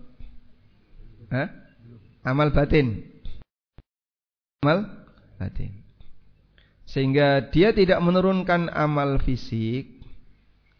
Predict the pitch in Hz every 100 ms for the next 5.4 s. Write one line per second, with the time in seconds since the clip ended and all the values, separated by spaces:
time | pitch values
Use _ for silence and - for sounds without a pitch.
0 | _ - 120 123 123 123 165 175 175 -
1 | - _ _ _ _ _ _ _ _ _
2 | _ _ _ _ _ _ _ _ _ 156
3 | 131 147 143 151 170 160 196 196 170 175
4 | 170 180 175 214 185 180 156 151 160 170
5 | 175 139 101